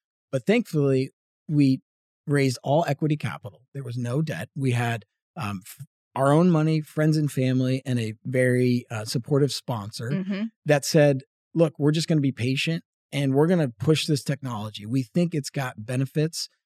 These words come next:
Speaker 1: that allow operators to do more at lower prices," which
Speaker 2: Right.
Speaker 1: became a theme that's played out really well, right? If you can
Speaker 2: Of course.
Speaker 1: find ways to, to help them operate in a lower cost environment, you can win.
Speaker 2: It's, yeah. And that has been the case for the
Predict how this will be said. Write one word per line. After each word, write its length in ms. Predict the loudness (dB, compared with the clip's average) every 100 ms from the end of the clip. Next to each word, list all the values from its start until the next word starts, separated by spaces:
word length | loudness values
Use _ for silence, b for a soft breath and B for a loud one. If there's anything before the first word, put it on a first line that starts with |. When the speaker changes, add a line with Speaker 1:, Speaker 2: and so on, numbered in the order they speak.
| _ _ _ -6
Speaker 1:
that 120 | -2
allow 320 | -2 0 0
operators 440 | -2 -2 -2 -2 -6
to 80 |
do 160 | -4 0
more 640 | 2 2 4 4 4 0 -4
at 140 | -10 -8
lower 260 | -6 -6
prices," 760 | -10 -12 -12 -12 -14 -14 -14 -14 _
which 220 | -2 0
Speaker 2:
Right. 200 | 0 -2
Speaker 1:
became 360 | -4 4 6 6
a 80 | 2 _
theme 500 | 4 6 6 4 0 -4 _ _ _
that's 220 | 0 2 0
played 240 | 2 2
out 180 | 0 -2
really 240 | -2 -2
well, 520 | -6 -8 -8 -8 -12 _ _ _
right? 160 | -2 0
If 140 | 2
you 100 | 4
can 100 | 6 4
Speaker 2:
Of 40 | 2
course. 80 |
Speaker 1:
find 380 | 2 2 4 2
ways 400 | 2 2 2 0
to, 260 | -6 -8 -8 -10
to 80 | -4
help 260 | 0 0 0
them 160 | -2
operate 300 | -4 -6 -6
in 100 | -6
a 60 | -8
lower 200 | -10 -14
cost 260 | -14 -14 -12
environment, 480 | -12 -12 -12 -12 -14 -8
you 140 | -8
can 160 | -6 -12
win. 220 | -14 -20 _ -12
Speaker 2:
It's, 160 | -12 -6
yeah. 160 | -6 -6 _
And 160 | -8 -4
that 140 | -2
has 300 | -4 -8 -12 -20 _ _ _ _ _ _ _ _
been 140 | -6
the 60 | -6
case 320 | -8 -10 -10
for 140 | -14 -14
the 180 | -12